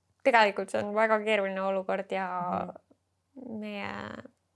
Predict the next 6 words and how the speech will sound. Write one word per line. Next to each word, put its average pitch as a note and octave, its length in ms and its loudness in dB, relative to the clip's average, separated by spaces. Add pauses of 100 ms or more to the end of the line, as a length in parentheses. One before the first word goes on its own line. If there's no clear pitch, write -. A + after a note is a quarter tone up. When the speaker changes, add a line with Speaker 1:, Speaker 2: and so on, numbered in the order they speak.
(500)
Speaker 1:
ei G3 180 -10
oska G3 300 -14
siin G3 300 -12
isegi G3+ 360 -12
jah, G#3 140 -12 (240)
midagi, G#3+ 580 -12